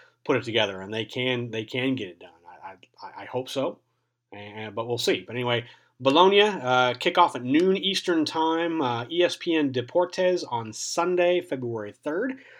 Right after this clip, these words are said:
Um, and then, uh, also don't, uh, another date to put on your calendar, February fourteenth.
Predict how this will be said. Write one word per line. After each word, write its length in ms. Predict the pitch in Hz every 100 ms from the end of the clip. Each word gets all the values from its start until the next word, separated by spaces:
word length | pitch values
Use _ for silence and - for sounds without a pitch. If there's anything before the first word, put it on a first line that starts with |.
| - _ -
Um, 720 | 110 107 101 101 98 95 104 -
and 160 | 107
then, 420 | 113 117 113 113 110
uh, 380 | 110 107 107 107
also 440 | 117 123 131 113
don't, 360 | 107 117 117 -
uh, 40 | 113
another 260 | 110 120
date 160 | 110 120
to 40 |
put 120 | -
on 60 | 123
your 80 | 113
calendar, 280 | - 131 123
February 320 | 123 113 107
fourteenth. 500 | - 110 - 214